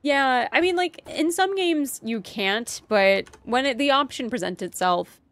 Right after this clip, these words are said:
You have cute ears, thank you! I appreciate that. They,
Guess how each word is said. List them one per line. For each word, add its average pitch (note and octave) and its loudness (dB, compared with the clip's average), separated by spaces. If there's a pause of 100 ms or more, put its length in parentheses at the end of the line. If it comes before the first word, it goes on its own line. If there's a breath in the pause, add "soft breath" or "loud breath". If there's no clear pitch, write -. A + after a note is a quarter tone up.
(120)
You D4+ 2
have G4+ 0
cute F#4+ 0
ears, E4+ 0
thank E5+ -4
you! G3 -2 (100)
I C#4+ -6
appreciate C4+ -2
that. F3+ -2 (960)
They, C4+ 2